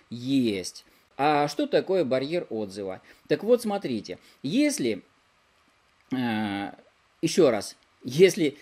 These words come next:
все четыре выше, чем, э, барьер отзыва, то,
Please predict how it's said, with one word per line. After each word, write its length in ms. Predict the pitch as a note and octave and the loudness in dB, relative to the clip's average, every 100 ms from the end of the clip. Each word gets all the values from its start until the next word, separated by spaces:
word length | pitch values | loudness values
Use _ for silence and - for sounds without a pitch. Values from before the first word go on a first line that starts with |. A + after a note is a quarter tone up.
| - | -16
все 240 | - F#3 | 2 6
четыре 520 | E3+ F3+ E3+ E3+ D#3+ - | 6 2 2 2 2 0
выше, 420 | E3 D#4 E4 G3+ | 2 4 6 2
чем, 380 | - A#2+ G#2+ G#2+ | 0 -4 -4 -4
э, 580 | A#2+ A#2+ A#2 E2+ - - - | -2 0 0 -4 -8 -12 -10
барьер 480 | C#3 D#3 D#3+ C3+ - | 0 2 4 2 2
отзыва, 460 | B2+ G#2+ G2+ G2 | -4 -4 -6 -10
то, 340 | - B3+ D4 | -2 0 0